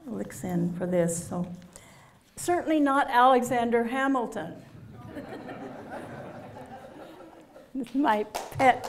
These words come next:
peeve. <laughs> British settlers, or descendants in the British settler colonies on the Atlantic coast of North America and the Caribbean, were British citizens. They could move around anywhere they wanted.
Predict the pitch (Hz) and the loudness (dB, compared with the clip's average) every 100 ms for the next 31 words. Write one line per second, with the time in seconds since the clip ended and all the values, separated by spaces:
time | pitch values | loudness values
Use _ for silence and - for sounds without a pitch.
0 | - 269 - 262 - - 392 - 262 - | -2 0 2 0 0 -6 -10 -4 -4 0
1 | 269 269 - - - - 359 349 330 320 | -2 -2 -10 -14 -16 -10 -8 -6 -8 -12
2 | - - 202 240 359 392 339 - 285 247 | -18 -8 -2 4 8 8 6 8 10 10
3 | 208 185 - - - - - - - - | 8 6 2 -6 -12 -14 -20 -20 -20 -14
4 | 233 240 262 330 339 339 320 311 311 262 | 4 8 8 6 6 6 8 6 4 4
5 | 233 240 262 262 - - 247 247 247 233 | 6 6 6 4 0 2 2 2 4 4
6 | 226 196 180 170 208 214 220 247 254 254 | 4 0 -2 -2 0 0 2 4 4 4
7 | - 240 247 233 220 220 208 196 202 202 | 2 0 0 0 0 2 0 2 2 2
8 | 180 190 180 220 208 202 190 180 226 233 | 0 -2 0 2 4 2 2 0 6 8
9 | 233 233 285 302 262 - - - - 320 | 8 6 4 6 4 2 -8 -4 4 6
10 | 285 - 208 175 - - - - - - | 6 2 -4 -6 -10 -14 -18 -20 -20 -20
11 | - - - 254 262 285 277 294 269 269 | -20 -20 -2 4 6 6 6 2 0 0
12 | 269 254 269 262 262 247 247 240 262 262 | 0 0 0 4 4 6 4 4 2 2
13 | 196 - | 0 -2